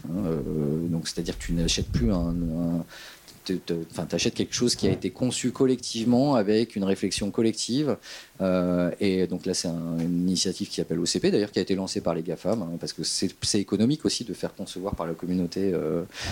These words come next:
euh, les, enfin, ça rend les choses plus intelligentes, euh, et donc, euh, ils s'en sont pas privés.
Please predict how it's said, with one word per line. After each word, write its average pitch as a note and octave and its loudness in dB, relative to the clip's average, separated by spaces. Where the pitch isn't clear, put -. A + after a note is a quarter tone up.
euh, D#2+ 4
les, E2+ 2
enfin, F#2 0
ça G#2+ 0
rend A2+ 2
les B2+ 4
choses C3 0
plus B2 2
intelligentes, G#2+ 0
euh, E2 -2
et E2 -4
donc, F2 -8
euh, F2 -2
ils F2 -6
s'en - -6
sont - -4
pas F#2+ 0
privés. A2 0